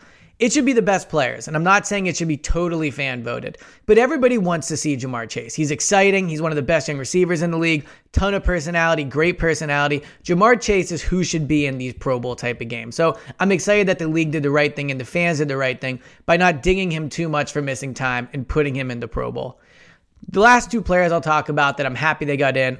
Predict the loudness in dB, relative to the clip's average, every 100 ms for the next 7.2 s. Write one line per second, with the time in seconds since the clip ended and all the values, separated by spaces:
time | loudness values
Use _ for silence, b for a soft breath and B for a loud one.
0 | -2 0 0 -2 -2 0 2 2 0 -2
1 | -6 -4 -2 -2 -4 -6 -6 -8 B B
2 | 0 4 6 4 4 0 2 2 0 -2
3 | -4 2 2 2 -2 -10 B 2 4 4
4 | 2 2 0 2 4 2 0 2 4 4
5 | 6 6 6 4 0 2 2 2 2 -2
6 | -4 -2 -2 -2 -2 0 -2 -2 -6 -6
7 | -6